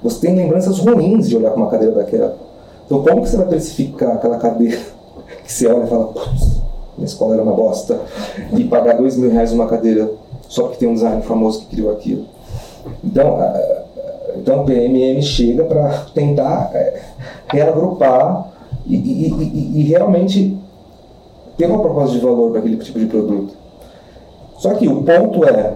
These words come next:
funciona? Nem sempre, né? Porque se, se, se o P M M também não tiver integrado na construção do produto, não entender de mercado, não entender de cliente, a gente volta naquele ponto.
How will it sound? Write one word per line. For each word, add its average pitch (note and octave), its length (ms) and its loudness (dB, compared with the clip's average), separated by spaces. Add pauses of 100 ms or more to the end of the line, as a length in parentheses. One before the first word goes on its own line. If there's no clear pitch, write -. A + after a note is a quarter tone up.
funciona? F#3+ 760 2
Nem G3 200 2
sempre, - 580 -2 (380)
né? G2+ 380 0
Porque - 320 0
se, A#2 180 -2 (200)
se, A#2+ 200 0
se B2+ 120 -2
o A#2+ 80 -2
P D#3 220 0
M F3 140 2
M A#2 220 2
também A#2+ 320 2
não D3+ 180 2
tiver D3 220 0
integrado A#2 500 0
na A2+ 120 2
construção C#3+ 800 -2
do A2+ 60 0
produto, A2+ 440 0
não B2+ 180 2
entender C#3+ 420 2
de - 160 -4 (100)
mercado, B2 540 0
não A#2+ 200 2
entender C#3 220 2
de A2+ 120 -2
cliente, A2+ 600 -2 (920)
a - 40 -10
gente B2 200 0
volta G#2+ 320 4
naquele C3 280 0
ponto. - 540 -2